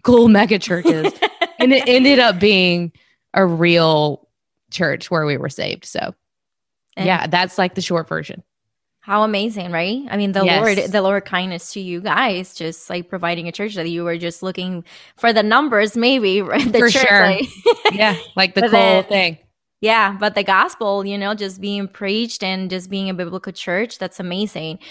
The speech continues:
Speaker 2: And I mean, just like what you were saying, you were raised in a Christian home.
Speaker 1: Mm-hmm.
Speaker 2: So if you're raised in a Christian home, tell me a little bit about what did that look like at home for you, about your parents, you know, how did, if th-, that means that you went to church,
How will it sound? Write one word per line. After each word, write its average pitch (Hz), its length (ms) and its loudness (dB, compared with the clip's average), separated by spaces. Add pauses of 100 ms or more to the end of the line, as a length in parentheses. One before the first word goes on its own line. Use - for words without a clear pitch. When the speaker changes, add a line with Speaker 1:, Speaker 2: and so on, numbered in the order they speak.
(160)
Speaker 2:
And 233 140 2
I 269 80 4
mean, 277 300 0
just 262 200 0
like 311 220 2
what 294 100 -4
you 269 140 -4
were 240 80 2
saying, 214 340 -6
you 226 140 -2
were 247 160 2
raised 214 420 -2
in 190 100 -8
a 185 80 -8
Christian 190 500 -8
home. 165 520 -6 (140)
Speaker 1:
Mm-hmm. 175 340 -2
Speaker 2:
So 240 160 0
if 269 80 2
you're 320 200 4
raised 339 220 2
in 311 100 -2
a 269 60 0
Christian 254 400 -4
home, 220 380 -2
tell 247 240 -2
me 294 400 -6 (300)
a 233 240 -4
little 240 240 0
bit 240 180 -2
about 208 520 2
what 208 260 0
did 285 140 -10
that 254 180 0
look 226 260 -4
like 202 460 0
at 190 140 -2
home 196 340 -6
for 170 160 -10
you, 156 400 -6 (320)
about 190 420 2
your 180 120 -4
parents, 247 760 0
you 233 100 -4
know, 185 220 -2
how 175 420 -4
did, 110 280 -14 (420)
if 190 280 -8 (280)
th-, 196 140 -6
that 214 160 0
means 220 200 -2
that 220 80 -4
you 208 140 -2
went 190 200 -4
to 165 60 -8
church, 269 460 2